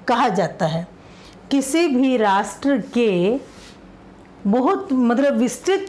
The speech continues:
जनसंख्या, राष्ट्र की विस्तृत जनसंख्या, ये एक बहुत बड़ा भाग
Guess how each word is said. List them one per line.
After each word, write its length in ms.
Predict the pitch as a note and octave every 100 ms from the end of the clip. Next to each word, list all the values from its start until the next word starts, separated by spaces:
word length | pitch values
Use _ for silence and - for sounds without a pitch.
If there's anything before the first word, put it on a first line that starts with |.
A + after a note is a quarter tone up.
| G3
जनसंख्या, 640 | A3 A#3 A3 C4 A3+ A3+
राष्ट्र 420 | F#3 G3+ G#3+ D4
की 180 | C#4 C#4
विस्तृत 440 | B3 A#3 - F#4+ G#4+
जनसंख्या, 680 | G#3+ G#3 F#3 G#3 F#3+ B3 C4 - -
ये 120 | B3+ C#4
एक 200 | C#4 G#3
बहुत 320 | G#3+ D#4+ -
बड़ा 260 | G#3+ G#3+
भाग 520 | G3+ E3+ F#3 F3+ A#3+